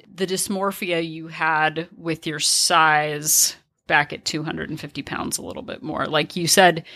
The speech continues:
you didn't want to face the reality of the size you were, so you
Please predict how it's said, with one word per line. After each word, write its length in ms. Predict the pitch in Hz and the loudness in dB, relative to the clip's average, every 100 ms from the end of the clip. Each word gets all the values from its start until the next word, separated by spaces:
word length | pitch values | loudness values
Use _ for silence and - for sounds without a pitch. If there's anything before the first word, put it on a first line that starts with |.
| - | -4
you 160 | 175 | -2
didn't 260 | 160 208 208 | 2 2 4
want 200 | 196 185 | 4 4
to 120 | 180 | 0
face 360 | - 185 175 - | 2 2 4 0
the 120 | 170 | -2
reality 560 | 165 170 170 165 165 | 0 4 4 2 -2
of 140 | - 151 | -4 -2
the 80 | 160 | 0
size 520 | 170 170 180 185 185 | 4 4 4 0 -2
you 120 | 202 | -4
were, 400 | 202 196 196 190 | -2 0 2 2
so 160 | - 160 | 2 0
you 340 | 156 156 147 | 0 -6 -10